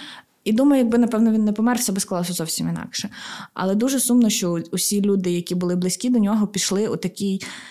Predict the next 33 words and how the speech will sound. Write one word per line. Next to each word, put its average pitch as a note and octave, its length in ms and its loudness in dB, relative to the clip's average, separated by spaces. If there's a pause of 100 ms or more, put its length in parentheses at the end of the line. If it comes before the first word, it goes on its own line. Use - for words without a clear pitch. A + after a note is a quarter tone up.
(140)
ну, C#4 200 4
не C#4 100 6
можна D4 260 4
казати, A#3+ 360 0
ганебний C#4+ 760 2 (260)
спосіб D#4 720 -2
від B3+ 220 -2
пиття, C4+ 480 -2
але A#3 200 2
в A#3 60 0
такий A#3 260 -4
спосіб, A#3 460 -2
якого G3+ 240 0
можна F#3+ 240 2
було F3 200 -2
уникнути. F3 460 -4
Тобто - 240 -12
це A3+ 140 -2
не A3 80 2
трагічна G#3 500 0
якась, F3 540 -2
е, D#3+ 380 -4 (300)
автокатастрофа G3+ 1040 -2
або F3+ 640 -2 (200)
хвороба, G#3+ 600 2
якої F#3+ 260 0
можна, F3+ 800 0
не F#3+ 120 2
можна F#3+ 280 2
уникнути, F#3 420 -2
як F3 180 -6
от F3 80 -8
рак, E3+ 260 -4